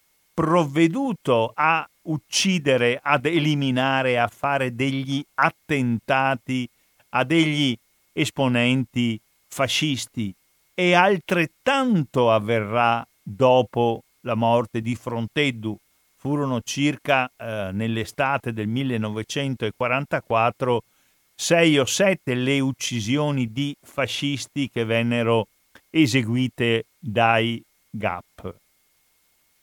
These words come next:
Nel caso dell'uccisione di Frontedu, come sentirete, come ripetirò, quello che venne fuori dopo la guerra, nell'ottobre del millenovecentoquarantasei, quando si celebrò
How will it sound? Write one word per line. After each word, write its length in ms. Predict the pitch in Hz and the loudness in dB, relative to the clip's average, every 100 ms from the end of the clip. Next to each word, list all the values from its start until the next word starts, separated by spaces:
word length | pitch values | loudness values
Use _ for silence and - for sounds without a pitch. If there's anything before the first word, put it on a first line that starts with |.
| _ _ _ _ - | _ _ _ _ 0
Nel 240 | 151 240 | 4 4
caso 400 | - 226 165 123 | 4 4 4 4
dell'uccisione 680 | 127 139 151 - 165 220 185 | 2 2 0 2 0 2 0
di 160 | 127 160 | 2 0
Frontedu, 720 | - 226 160 113 113 110 120 | 2 0 0 2 0 2 -2
come 540 | 123 147 127 117 107 - - | -2 0 2 2 -2 -6 -14
sentirete, 880 | - 123 110 107 95 90 139 123 104 | -6 -2 -2 -4 -8 -6 -6 -6 -4
come 340 | 131 127 117 | -2 2 2
ripetirò, 920 | 113 127 - 139 - 190 120 107 123 - _ _ _ _ - _ - | 0 -2 -2 -4 -2 2 4 4 2 -4 _ _ _ _ -20 _ -4
quello 680 | - 233 208 151 135 123 113 | 4 6 6 4 2 4 2
che 180 | - 120 | 2 0
venne 680 | 113 170 202 165 139 123 110 | 4 4 4 2 4 2 0
fuori 800 | - 127 127 117 101 95 95 98 _ | -4 0 4 6 4 0 -6 -12 _
dopo 580 | 113 127 170 175 - 127 | -4 4 4 4 2 2
la 140 | 117 | 2
guerra, 600 | 110 120 107 98 87 90 | 2 2 4 2 -2 -6
nell'ottobre 720 | 98 104 101 - 151 160 135 | -4 -2 -4 -2 -2 0 -2
del 160 | 113 104 | -2 -2
millenovecentoquarantasei, 2250 | 117 147 131 117 104 101 - 131 143 127 107 120 110 127 135 127 - 143 131 110 104 | -2 -2 -2 -4 -6 -8 -6 -6 -6 -8 -6 -2 -2 -4 -6 -10 -6 -4 -2 -2 -6
quando 480 | - 151 160 143 120 | -4 -4 -2 -4 -4
si 260 | - 170 156 | -6 -8 -8
celebrò 640 | - 156 135 123 147 120 | -4 -2 -2 2 4 4